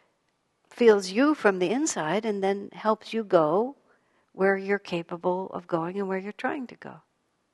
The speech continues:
Um, it, it's very fun. It's really quite fun when you can get into it.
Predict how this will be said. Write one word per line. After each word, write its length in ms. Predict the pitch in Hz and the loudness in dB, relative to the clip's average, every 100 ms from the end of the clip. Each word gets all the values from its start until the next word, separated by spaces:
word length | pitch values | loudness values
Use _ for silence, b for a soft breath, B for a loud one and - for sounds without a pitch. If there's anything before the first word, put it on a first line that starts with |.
| _ _ _ _ _ _ _ _ _ - | _ _ _ _ _ _ _ _ _ -12
Um, 260 | 190 175 - | -10 -10 -2
it, 180 | 208 175 | 0 0
it's 140 | 220 - | -4 4
very 280 | 277 415 | 6 6
fun. 600 | 381 - 247 262 - 143 - _ _ _ _ | 4 4 4 4 -4 -10 -20 _ _ _ _
It's 220 | 98 - | -10 -4
really 180 | 233 277 | -2 0
quite 280 | - 247 - | 2 2 4
fun 300 | 233 220 185 | 4 4 2
when 140 | 170 | -8
you 100 | 165 | -10
can 180 | - 170 | -10 -4
get 200 | 170 165 | 0 0
into 360 | 202 202 147 | -2 -4 -8
it. 180 | 147 - | -10 -12